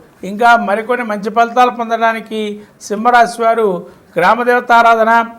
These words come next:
చండీ సప్తతి పారాయణము, దుర్గాస్తుతి, అలానే విష్ణు సహస్రనామ పారాయణం,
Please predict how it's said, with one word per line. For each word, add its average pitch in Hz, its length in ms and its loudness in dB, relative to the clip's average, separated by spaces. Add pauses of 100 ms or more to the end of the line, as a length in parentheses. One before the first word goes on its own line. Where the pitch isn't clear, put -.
(300)
చండీ 233 180 -4
సప్తతి 233 440 -4
పారాయణము, 220 580 0 (280)
దుర్గాస్తుతి, 220 960 0 (240)
అలానే 220 360 2
విష్ణు 196 280 -4
సహస్రనామ 220 520 2
పారాయణం, 220 560 0